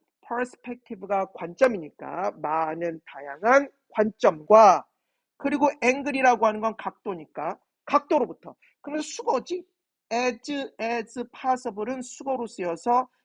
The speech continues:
가능한 한 무엇 무엇하게, 그런 뜻이겠지. as, as possible은 다 알 겁니다. 수거로 쓰여서 가능한 한 무엇 무엇하게, 그런 뜻이니까.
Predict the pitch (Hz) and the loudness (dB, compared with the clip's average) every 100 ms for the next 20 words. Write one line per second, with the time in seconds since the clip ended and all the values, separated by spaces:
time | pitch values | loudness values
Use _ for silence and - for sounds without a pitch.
0 | _ - 190 196 220 220 214 202 190 190 | _ -10 0 2 2 0 -6 -4 -4 0
1 | 254 277 277 _ _ _ 180 214 226 214 | 0 0 -6 _ _ _ -4 6 6 6
2 | 196 196 190 185 214 269 196 151 143 214 | 2 0 0 -6 -4 -4 -4 -10 -10 -10
3 | - 196 214 - 220 - - 247 220 220 | -4 0 0 2 2 2 -6 -8 -4 -6
4 | 214 180 196 247 202 165 160 - - 233 | -4 0 2 2 0 -4 -8 -10 -4 -4
5 | 202 180 160 - 233 226 - 175 180 190 | -2 -4 -4 6 6 6 -2 0 0 0
6 | 185 170 170 240 269 190 202 208 185 175 | -4 -6 -2 0 0 -2 0 0 0 -6
7 | - 185 156 _ 143 127 165 | -4 -8 -8 _ _ _ -10